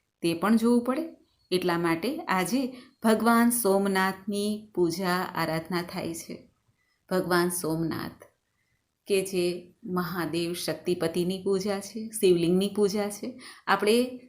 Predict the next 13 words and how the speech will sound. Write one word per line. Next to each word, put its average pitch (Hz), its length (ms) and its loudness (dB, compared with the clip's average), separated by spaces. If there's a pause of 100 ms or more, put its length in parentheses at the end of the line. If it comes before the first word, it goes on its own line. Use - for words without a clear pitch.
(160)
શિવલિંગની 233 480 6
પૂજા 220 760 0
ઘેરે 190 420 0
પણ 190 200 -2
કરી 190 260 0
શકીએ 190 420 -2
છીએ. 202 360 -2
જો 214 140 -4
આપણા 190 240 0
ઘરના 165 380 -4
મંદિરમાં 165 500 -2
નાનકડું 165 460 -6
શિવલિંગ, 165 600 -6